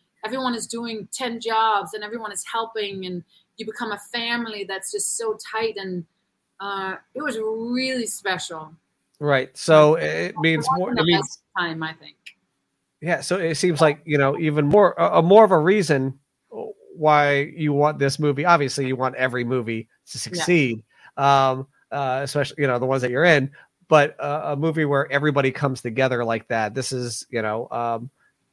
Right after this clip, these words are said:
Speaker 2: uh, again, uh, Hell Hath No Fury coming out November fifth, Friday, November fifth, streaming Tuesday, November ninth. Do you know, I didn't, I, I didn't do my homework here, but do, <laughs> so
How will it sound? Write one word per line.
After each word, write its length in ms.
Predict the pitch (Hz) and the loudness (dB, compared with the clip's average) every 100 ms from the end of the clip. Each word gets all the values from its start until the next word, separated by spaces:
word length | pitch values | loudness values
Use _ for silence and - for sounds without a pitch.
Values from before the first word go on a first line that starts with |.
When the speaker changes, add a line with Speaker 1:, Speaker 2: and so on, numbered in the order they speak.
| _ - | _ -8
Speaker 2:
uh, 220 | 131 139 - _ _ - | -6 -6 -14 _ _ -10
again, 340 | 127 127 104 - _ _ _ - | -2 -2 -2 -10 _ _ _ -8
uh, 240 | 123 117 - - | -4 -4 -8 2
Hell 160 | 151 | 4
Hath 220 | 147 127 139 | 6 4 4
No 140 | 131 | 2
Fury 720 | - - 151 151 151 147 143 _ _ _ _ | 2 4 8 8 8 6 2 _ _ _ _
coming 380 | - 170 156 139 | 4 4 4 2
out 640 | 143 143 147 147 143 139 - _ _ _ _ _ | 4 6 8 6 2 -2 -16 _ _ _ _ _
November 440 | 151 135 160 151 143 | 0 4 4 4 0
fifth, 420 | - 214 233 - | 4 8 8 6
Friday, 340 | - 170 160 | 6 8 8
November 360 | 156 147 147 139 | 6 4 4 2
fifth, 280 | - 170 - | 2 2 2
streaming 880 | - - 196 247 247 170 147 139 - _ _ | -6 -4 2 4 6 6 6 2 -4 _ _
Tuesday, 640 | - 220 185 175 165 160 | 0 2 2 2 2 2
November 540 | 202 160 143 151 139 139 | 0 -2 0 0 0 0
ninth. 280 | 143 147 - | 0 -2 -6
Do 100 | 147 | -8
you 100 | 185 | -2
know, 400 | 202 190 190 175 - _ | 2 6 6 4 -2 _
I 100 | 165 | 0
didn't, 220 | 190 147 - | 0 -2 0
I, 200 | 151 165 | 2 4
I 120 | 160 | 2
didn't 180 | 165 156 | 0 0
do 100 | 147 | 0
my 100 | 139 | 0
homework 300 | 135 135 127 | -2 -4 -6
here, 220 | 135 131 - - | -6 -8 -10 -2
but 140 | 165 143 | 2 2
do, 100 | 165 - | 0 -2
<laughs> 120 | 147 - | -6 -2
so 180 | - | -2